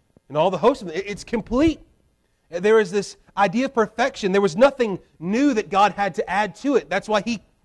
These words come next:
rested, right? That's why we see that resting take place. There is no new thing. A-, and we look at the holiness that is described here of this seventh day of rest,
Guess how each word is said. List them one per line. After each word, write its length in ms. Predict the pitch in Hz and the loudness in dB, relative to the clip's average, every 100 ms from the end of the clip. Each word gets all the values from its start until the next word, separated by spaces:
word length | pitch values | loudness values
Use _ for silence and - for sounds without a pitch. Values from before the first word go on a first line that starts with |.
| 110 | _
rested, 560 | 123 196 269 - 156 101 _ _ _ - | -4 -2 -2 -6 -10 -12 _ _ _ -12
right? 260 | 147 220 _ | -8 -8 _
That's 140 | 139 170 | -16 -8
why 80 | |
we 80 | 202 | -8
see 300 | - - 254 | -8 -6 -4
that 140 | 233 139 | -4 -4
resting 360 | 185 - 160 | -6 -6 -12
take 180 | 156 143 | -18 -14
place. 320 | 156 127 - _ _ _ _ - | -10 -10 -12 _ _ _ _ -2
There 80 | 190 | 0
is 100 | 165 | 2
no 160 | 196 | 2
new 200 | 240 240 | 4 2
thing. 420 | 185 208 240 165 104 _ _ _ _ _ _ _ | -2 -4 -4 -4 -10 _ _ _ _ _ _ _
A-, 220 | 196 220 226 | -6 2 4
and 140 | 208 | 4
we 260 | 220 214 - _ | 2 0 -4 _
look 320 | 185 220 294 - | -2 2 2 0
at 140 | 196 | -2
the 100 | 190 | -2
holiness 560 | - 214 254 240 208 - | 2 4 6 6 2 0
that 180 | 208 | 0
is 240 | 196 180 - _ | 2 0 -4 _
described 640 | - 196 - - 202 247 - | -2 -2 -2 2 4 4 2
here 180 | 190 196 | 0 2
of 260 | 185 214 180 | 4 4 4
this 260 | 185 - | 2 0
seventh 460 | - 214 233 214 - | -2 0 2 -2 -4
day 460 | 180 233 190 160 - _ | -2 0 -2 -4 -10 _
of 220 | - 190 151 | 0 0 2
rest, 580 | 143 214 214 - - | 2 2 2 -2 -10